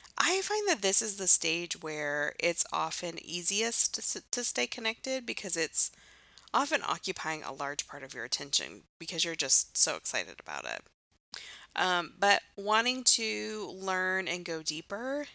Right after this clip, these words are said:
is a good connection here. So is wanting to make practice a regular part of your life. So you might have moved a little bit through the curiosity phase and now you're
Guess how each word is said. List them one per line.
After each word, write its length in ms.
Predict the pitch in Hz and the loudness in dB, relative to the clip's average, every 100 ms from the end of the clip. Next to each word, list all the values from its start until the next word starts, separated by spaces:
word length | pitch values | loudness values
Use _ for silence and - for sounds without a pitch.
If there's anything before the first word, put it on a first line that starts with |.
| - | -10
is 220 | 226 240 240 | -4 -2 0
a 140 | 240 | 0
good 200 | 233 233 | -4 -6
connection 460 | - 220 - 240 226 | -8 -4 0 0 -2
here. 260 | 233 233 | -6 0
So 280 | 226 185 185 | 4 4 2
is 140 | 196 | -2
wanting 300 | 185 175 180 180 | -2 -2 -4 -4
to 120 | 175 | -4
make 300 | 165 - - | -6 -10 -10
practice 720 | 160 156 - 170 160 160 - - - - - - | -6 -6 -6 -8 0 4 4 2 -20 -20 -12 -4
a 160 | 190 | -2
regular 640 | 185 180 180 165 175 165 156 | -2 -2 -4 -2 -6 -4 -6
part 280 | - 151 139 | -8 -8 -8
of 160 | 143 | -10
your 140 | - 98 | -10 -8
life. 340 | 82 67 - | -4 -4 -4
So 160 | - 170 | -4 -2
you 180 | 175 170 | -4 -6
might 260 | 175 170 | -6 -4
have 200 | 160 160 - - - _ - | -4 -6 -12 -20 -20 _ -6
moved 240 | 190 196 | -4 -2
a 80 | 185 | -4
little 180 | 180 175 | -4 -2
bit 120 | - | -4
through 160 | - 165 | -6 -10
the 100 | 160 | -10
curiosity 760 | - 151 165 226 254 233 233 | -10 -8 -4 -2 0 -2 -4
phase 540 | 226 220 214 214 214 208 | -6 -4 -4 -2 -2 -2
and 180 | - 170 | -4 -8
now 160 | 160 | -6
you're 440 | 151 151 147 143 | -6 -6 -8 -10